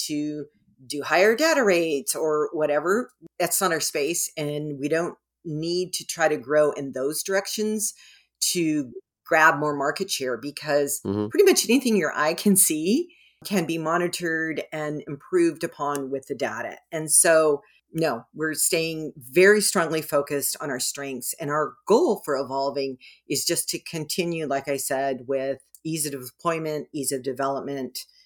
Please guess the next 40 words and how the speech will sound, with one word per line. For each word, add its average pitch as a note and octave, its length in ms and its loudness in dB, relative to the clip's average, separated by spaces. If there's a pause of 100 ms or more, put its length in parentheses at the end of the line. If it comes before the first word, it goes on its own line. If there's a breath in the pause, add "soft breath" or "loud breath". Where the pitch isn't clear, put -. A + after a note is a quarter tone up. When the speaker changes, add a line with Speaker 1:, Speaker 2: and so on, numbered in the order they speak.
(120)
Speaker 1:
You D3 140 -4
know, C#3+ 260 -4
always E3 460 6
security E3+ 480 0
is D#3+ 140 0
an D3 100 -2
ongoing D3 680 -2 (100)
evolution. F3+ 760 -2 (160)
Speaker 2:
Of - 160 -8
course, F#2 340 -4
yeah. G#2+ 220 2
Speaker 1:
And E3 320 -2
supporting F3+ 500 0
scale. - 560 -2
That D#3 200 4
is, D3 580 0 (460)
we're D3+ 100 -10
staying C#3+ 540 -2
very F#3 260 6
strong D#3 380 0
in C#3 100 -4
our, C3+ 380 -2
in, C#3 400 -4 (100)
um, C3+ 280 -4
standing C#3 440 -2
in B2+ 200 -8
our, C3+ 300 -6
where C#3 140 -2
our C3+ 80 -2
strengths B2+ 420 -8
are B2+ 160 -2
and C3 140 -6
not C#3+ 240 -4
looking C#3 320 -10
to C3 360 -8 (600)
move E3+ 340 6
out D3 260 4
to - 140 -6
other D3 220 -2
areas. C3 580 -4